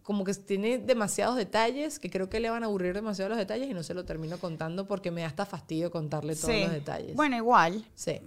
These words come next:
Speaker 2: También depende del chisme, por-, del secreto.
Speaker 1: Sí.
Speaker 2: Yo digo chisme porque automáticamente asocio chisme con
Speaker 1: Con
Speaker 2: secreto.
Speaker 1: secreto, es, es true, es true. Pero no todos los chismes son de verdad. Un secreto, en teoría, si te lo está contando alguien,
Speaker 2: Una persona.
Speaker 1: tiene que
Speaker 2: No,
Speaker 1: ser
Speaker 2: no,
Speaker 1: verdad.
Speaker 2: no.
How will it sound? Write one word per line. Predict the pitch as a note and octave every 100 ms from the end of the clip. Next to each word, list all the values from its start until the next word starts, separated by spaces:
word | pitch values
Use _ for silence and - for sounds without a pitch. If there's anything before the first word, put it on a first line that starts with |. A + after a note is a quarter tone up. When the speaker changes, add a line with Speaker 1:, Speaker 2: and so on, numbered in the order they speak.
| -
Speaker 2:
También | C4 C4+ C#4+
depende | E4 G#4 -
del | F#4+ G#3+
chisme, | - A3 F3+ E3+
por-, | F3+ F3
del | F3+
secreto. | E3+ F3 G#3 F#3 - D#3+
Speaker 1:
Sí. | - -
Speaker 2:
Yo | G3
digo | A#3 C4
chisme | B3+ B3 B3+
porque | B3+ B3+
automáticamente | G#3+ G3+ G3 F3+ G3 B3 G3+ G#3
asocio | A3 A#3 B3
chisme | A#3 C4+ C#4+
con | C4+
Speaker 1:
Con | A3 F#3+
Speaker 2:
secreto. | F#3 F3+ D#3 F3
Speaker 1:
secreto, | C#3+ -
es, | D#3+ D#3+
es | -
true, | C3+ A#2
es | - C#3+
true. | C#3 A#2+ - - - - - -
Pero | G3+
no | G#3+ A3+
todos | C4 C#4+
los | E4+ E4+
chismes | - C4 C#4 E4
son | - - G#3 F#3
de | F3+
verdad. | D#3 F3 A3+ - -
Un | F#3+
secreto, | F3 F#3+ A3 A3
en | B3+
teoría, | A3+ A#3 A3
si |
te | E3+
lo | E3+
está | D#3 D3+
contando | D#3+ E3+ G3 G#3
alguien, | A3 G#3+ C#4 E4
Speaker 2:
Una | A#3+ A#3 A3
persona. | - A#3+ G#3+ F#3+
Speaker 1:
tiene | F3+
que | B3
Speaker 2:
No, | B3+
Speaker 1:
ser | A#3
Speaker 2:
no, | G#3+
Speaker 1:
verdad. | G3+ F#3
Speaker 2:
no. | F3 E3+